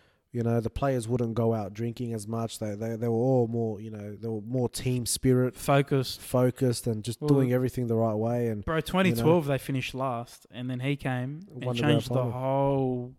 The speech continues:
Speaker 2: culture, and they won the whole thing.
Speaker 1: Yeah. So I think he's, he's that kind of bloke that has that aura around him where, um, he makes other pe-, other people and other players wanna be better and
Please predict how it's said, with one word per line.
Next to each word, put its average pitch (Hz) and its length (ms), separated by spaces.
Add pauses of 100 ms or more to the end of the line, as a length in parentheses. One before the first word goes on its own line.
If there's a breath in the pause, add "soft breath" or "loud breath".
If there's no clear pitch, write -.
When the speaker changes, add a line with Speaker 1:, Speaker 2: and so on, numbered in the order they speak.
Speaker 2:
culture, 131 380
and 123 160
they 120 80
won 127 200
the - 140
whole 120 140
thing. 123 180
Speaker 1:
Yeah. 123 120 (380 soft breath)
So - 140
I 127 60
think 214 300
he's, 165 200 (200 soft breath)
he's 190 180
that 196 180
kind 170 200
of 135 60
bloke 143 240
that 123 100
has 127 160
that 127 100
aura 123 340
around 117 280
him 110 120
where, 110 280 (420 soft breath)
um, 110 300
he 127 160
makes 135 340
other 135 180
pe-, - 260
other 127 680
people 127 300
and 120 80
other 120 120
players 120 440
wanna 120 280
be 120 300
better 127 240
and 117 360